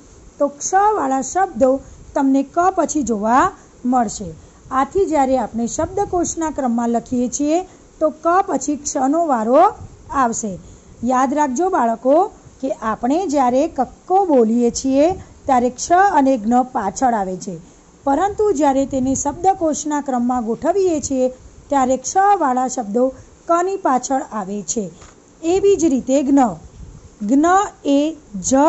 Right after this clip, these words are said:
અને જંગનો જોડાક્ષર શબ્દ છે, એટલે જ્ઞથી શરૂ થતા શબ્દો જના ક્રમમાં આવે.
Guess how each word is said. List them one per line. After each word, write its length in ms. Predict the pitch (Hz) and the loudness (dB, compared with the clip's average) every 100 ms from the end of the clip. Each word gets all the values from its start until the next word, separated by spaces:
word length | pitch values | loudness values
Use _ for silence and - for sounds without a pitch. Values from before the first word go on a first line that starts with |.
| 381 381 262 | 4 2 -2
અને 380 | 254 269 302 - - - - - _ - _ - | 0 2 0 -4 -14 -20 -20 -20 _ -20 _ -14
જંગનો 600 | 190 269 359 392 359 320 | -2 0 2 0 2 2
જોડાક્ષર 600 | 247 240 220 254 - 320 | 2 0 0 -2 0 -2
શબ્દ 340 | 311 240 175 214 285 392 - - - - | -2 -4 -4 2 4 4 0 -18 -14 -6
છે, 280 | 302 220 - - - - | -4 -4 -6 -14 -16 -6
એટલે 460 | 381 427 302 262 | -6 -2 0 2
જ્ઞથી 420 | 196 254 330 403 | 2 0 2 2
શરૂ 280 | 381 311 269 | 2 2 0
થતા 340 | 262 254 247 226 | -2 -4 -2 -2
શબ્દો 600 | - 370 370 226 247 262 - - - - - - - - | 0 0 0 0 2 0 -4 -20 -20 -20 -20 -20 -18 -10
જના 460 | 180 262 285 349 370 | 0 2 4 4 2
ક્રમમાં 500 | 330 247 233 233 233 | 0 0 0 -2 -4
આવે. 320 | 254 233 190 | -2 -2 -4